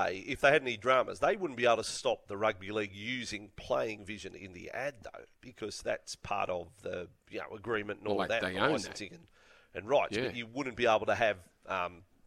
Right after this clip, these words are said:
Speaker 2: let's say, hypothetically, Latrell Mitchell all the way through it, and he's not doing any pieces to camera or anything like that. Uh, I think that's where they were concerned, so they didn't go directly to any players for this year's ad. But we'll find out tonight. Uh, tune into
Speaker 1: Mm.
Speaker 2: Fox and, and, um,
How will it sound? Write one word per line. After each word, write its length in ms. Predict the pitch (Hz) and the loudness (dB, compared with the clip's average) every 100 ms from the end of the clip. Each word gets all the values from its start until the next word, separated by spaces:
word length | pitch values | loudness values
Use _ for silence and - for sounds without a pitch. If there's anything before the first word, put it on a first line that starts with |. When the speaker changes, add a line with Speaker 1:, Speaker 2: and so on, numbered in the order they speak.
| - | -10
Speaker 2:
let's 200 | 104 - | -8 -4
say, 260 | 90 71 - | -4 -4 -10
hypothetically, 560 | - 87 - 87 - 85 - - - - | -6 -6 -6 -12 -10 -12 -14 -20 -18 -6
Latrell 320 | 127 - 156 | -2 4 4
Mitchell 240 | 135 135 131 | 4 0 2
all 100 | 135 | 2
the 80 | |
way 160 | 113 95 | 4 2
through 280 | - 139 - | 2 -4 -6
it, 80 | - | -8
and 80 | 98 | -8
he's 160 | 104 | -2
not 180 | 135 - | -2 -2
doing 220 | 139 117 | -4 -2
any 160 | 113 104 | -4 -6
pieces 340 | 123 113 98 | -6 -6 -10
to 80 | - | -8
camera 360 | - 117 98 90 | -2 -2 -2 -8
or 80 | 98 | -8
anything 260 | 98 98 | -8 -6
like 220 | 95 80 | -6 -4
that. 200 | 101 95 - - | -6 -8 -10 -4
Uh, 140 | 101 | -2
I 80 | 90 | -2
think 240 | 104 123 - | -4 -6 -2
that's 260 | 104 - | -4 -4
where 200 | 104 98 | -6 -4
they 100 | 92 | -4
were 140 | 92 90 | -4 -8
concerned, 480 | - 92 98 95 90 | -14 -12 -10 -12 -6
so 160 | 92 | -4
they 140 | 92 95 | -2 -4
didn't 240 | 101 98 _ _ _ - - | -8 -14 _ _ _ -20 -8
go 180 | - 104 | 0 0
directly 380 | 104 113 110 110 | 2 0 0 -2
to 120 | 104 | -2
any 140 | 98 98 | -4 -6
players 460 | - 107 98 95 | -4 -2 0 -4
for 100 | - | -8
this 180 | 98 - | -12 -12
year's 160 | 92 139 | -2 4
ad. 160 | 170 | 4
But 140 | 143 185 | 2 0
we'll 80 | 185 | 8
find 240 | 269 294 | 10 10
out 120 | 135 | 6
tonight. 280 | - 156 247 - - - - - | 4 4 4 2 -20 -20 -20 -2
Uh, 160 | 165 151 | 4 4
tune 200 | 185 185 | 4 2
into 140 | 151 | 2
Speaker 1:
Mm. 60 | 117 | 4
Speaker 2:
Fox 280 | 220 240 196 | 4 4 0
and, 200 | 175 170 | 0 0
and, 360 | 165 170 170 165 | 2 2 2 6
um, 240 | 170 | 6